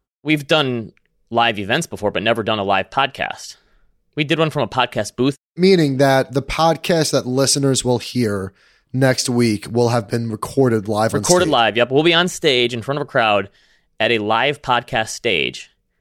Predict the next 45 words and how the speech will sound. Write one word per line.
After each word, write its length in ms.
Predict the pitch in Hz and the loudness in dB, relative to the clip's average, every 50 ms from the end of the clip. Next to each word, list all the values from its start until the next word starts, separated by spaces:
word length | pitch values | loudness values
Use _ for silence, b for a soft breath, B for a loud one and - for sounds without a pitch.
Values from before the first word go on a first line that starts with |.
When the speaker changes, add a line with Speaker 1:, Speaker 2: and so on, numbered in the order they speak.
| _ _ _ _ - | _ _ _ _ -14
Speaker 1:
in 100 | 110 107 | -10 -4
California. 580 | - 110 101 98 - - 107 92 85 78 76 _ _ _ _ _ _ _ _ _ _ _ - | -2 0 0 0 -2 -4 -6 -6 -6 -6 -8 _ _ _ _ _ _ _ _ _ _ _ -2
Wearing 220 | 110 131 170 190 | 0 2 2 2
Tropical 340 | - - 175 160 - 165 165 | 2 0 0 0 0 0 0
Brothers 300 | 139 151 147 151 147 139 | 2 2 2 2 0 -2
shirts, 500 | - 127 110 110 - - - - - - - | 0 0 0 0 0 -4 -6 -8 -8 -8 -2
probably, 440 | - 113 110 101 87 110 117 135 135 - - - | 0 0 2 2 2 0 0 0 -2 -8 -16 -16
let's 160 | - 95 - | -14 -10 -6
be 120 | - 117 | -2 -2
honest, 340 | 101 98 101 120 127 - _ b b b b b b b _ - - | 0 0 0 -2 -2 -4 _ b b b b b b b _ -6 -2
and 420 | 117 113 113 117 117 117 113 117 B B B B B B B B | 0 2 2 2 0 -2 -6 -10 B B B B B B B B
<laughs> 420 | B B B B B _ _ _ - | B B B B B _ _ _ -2
maybe 200 | 113 123 127 139 | 0 0 2 2
Miami 260 | 139 131 127 131 127 | 2 2 2 2 2
Vice 220 | 127 120 117 - | 2 2 0 0
or 60 | - 113 | -2 -2
two. 260 | - 120 117 123 123 _ | 0 0 0 0 -2 _
So 160 | - - 139 | -2 0 0
if 80 | 123 - | 0 0
it 60 | 113 | 0
sounds, 400 | - 151 156 165 170 165 - - | -2 0 0 0 0 -2 -4 -6
you 120 | - - | -8 -6
hear 140 | 120 139 160 | -2 0 0
some 320 | 156 - 151 131 127 - - | 2 2 0 -2 -2 -6 -8
breeze 380 | - - 139 131 135 139 143 147 | -4 0 2 4 4 4 4 2
and 100 | 151 135 | 0 -4
some 140 | 135 120 | -4 -6
seagulls 360 | - - 147 147 139 160 156 139 | -4 -2 0 2 2 2 2 0
in 60 | 156 | -2
the 60 | 151 | -2
background, 460 | 143 156 156 - 170 165 165 170 165 - | 0 0 0 0 -2 -2 -2 -2 -4 -6
we'll 80 | - 127 | -8 -4
be 120 | 127 147 | -2 -2
on 60 | 139 | -2
the 60 | - | -2
beach. 320 | 139 151 117 - - - - | -2 -4 -6 -6 -8 -14 -14
That's 160 | - 127 - | -14 -12 -6
why. 200 | - 139 117 - - - | -4 -4 -4 -4 -4 -2
Speaker 2:
Oh, 140 | - 170 170 | 2 2 4
Duncan. 560 | 147 127 180 196 190 - 165 131 113 104 - - | 4 4 4 4 4 4 2 0 0 -2 -6 -2
Duncan, 280 | - 156 165 147 147 | 0 2 2 2 2
get 120 | 131 151 143 | 2 2 2
back 200 | 160 151 147 - | 4 2 4 4
in 80 | 143 | 2
here. 260 | 127 113 95 95 - | 2 2 0 -2 -6